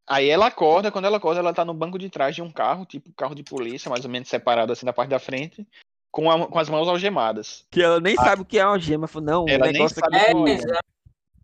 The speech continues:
Speaker 2: Duas coisas prendendo meus pulsos com uma corrente no meio.
Speaker 3: quem
Speaker 2: Quem
Speaker 3: que
Speaker 2: que
Speaker 3: é
Speaker 2: usaria
Speaker 3: uma
Speaker 2: isso?
Speaker 3: Quem que usaria uma coisa
Speaker 1: É.
Speaker 3: dessa?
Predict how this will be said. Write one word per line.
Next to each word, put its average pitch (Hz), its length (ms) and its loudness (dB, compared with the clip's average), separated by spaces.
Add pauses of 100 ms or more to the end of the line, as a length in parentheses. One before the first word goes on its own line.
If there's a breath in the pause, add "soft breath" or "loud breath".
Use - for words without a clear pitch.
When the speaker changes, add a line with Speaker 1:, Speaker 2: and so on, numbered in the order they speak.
(140)
Speaker 2:
Duas 156 380 0
coisas 180 240 2
prendendo 165 360 -2
meus 165 200 -6
pulsos 151 280 -10
com 160 120 -12
uma 165 120 -2
corrente 156 420 -2
no 156 160 -6
meio. 127 440 0
Speaker 3:
quem 233 100 2
Speaker 2:
Quem 196 160 2
Speaker 3:
que 466 60 6
Speaker 2:
que - 80 -2
Speaker 3:
é - 60 2
Speaker 2:
usaria 185 420 4
Speaker 3:
uma 165 40 4
Speaker 2:
isso? - 340 -4
Speaker 3:
Quem 190 400 -6
que 359 40 -4
usaria 427 120 -6
uma 392 140 -4
coisa - 140 -20 (120)
Speaker 1:
É. 120 160 2
Speaker 3:
dessa? 117 200 -10